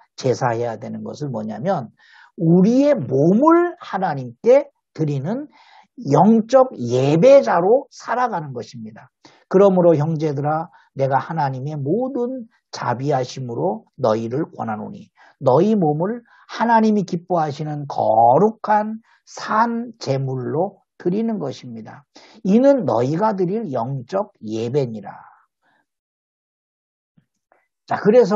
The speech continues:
하나님께서 우리를, 우리로 하여금 가족을, 가족이 되게 하셨는데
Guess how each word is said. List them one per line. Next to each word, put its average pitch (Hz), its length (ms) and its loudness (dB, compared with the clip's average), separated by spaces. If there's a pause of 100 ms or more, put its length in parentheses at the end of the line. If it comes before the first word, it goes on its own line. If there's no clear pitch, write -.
(160)
하나님께서 170 960 -4 (380)
우리를, 147 420 -4
우리로 139 400 -2
하여금 127 320 -4
가족을, 139 880 -4 (680)
가족이 135 580 -4
되게 117 460 -10
하셨는데 117 800 -12